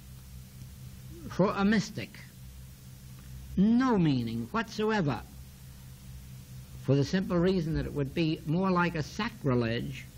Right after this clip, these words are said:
to name one day as a day of thanks, just as it is a sacrilege to have a Sabbath day in the week.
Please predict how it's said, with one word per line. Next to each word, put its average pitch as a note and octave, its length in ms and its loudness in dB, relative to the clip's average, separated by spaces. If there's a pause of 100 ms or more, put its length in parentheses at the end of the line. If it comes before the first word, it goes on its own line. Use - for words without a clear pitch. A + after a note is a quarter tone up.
(1400)
to C3 100 6
name D#3+ 400 4
one F#3 300 4
day D#3+ 500 2
as C#3+ 240 -4
a B2+ 80 -6
day D3+ 240 -4
of E3+ 100 -4
thanks, - 680 -2 (720)
just F#3 300 4
as C3+ 120 2
it B2+ 120 2
is A#2+ 140 2
a A2+ 60 0
sacrilege D3+ 760 -2
to D#3 100 -2
have E3+ 180 0
a F3 60 2
Sabbath F#3 540 -2
day G3+ 200 2
in G3 120 0
the G3 80 -2
week. A3 340 -2